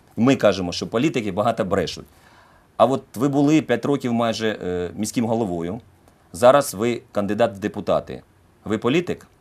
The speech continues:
Ну, я зрозумів, чим по-, я кажу: «Да, я теж, мабуть, політик».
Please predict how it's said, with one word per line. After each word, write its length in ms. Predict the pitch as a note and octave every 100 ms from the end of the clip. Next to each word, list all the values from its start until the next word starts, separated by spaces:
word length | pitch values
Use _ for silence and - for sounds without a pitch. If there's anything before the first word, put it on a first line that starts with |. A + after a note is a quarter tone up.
| _ _ _ _ - G3 B3 A#3 -
Ну, 120 | G#2
я 140 | A#2
зрозумів, 360 | A#2 A#2+ B2 A#2
чим 140 | A#2+
по-, 100 | G#2+
я 100 | G#2+
кажу: 180 | A#2 A#2
«Да, 340 | A2+ B2+ D3 A#2+
я 180 | A2
теж, 300 | A2 B2+ -
мабуть, 320 | F#2+ G2+ G2+ -
політик». 380 | G2 F2+ -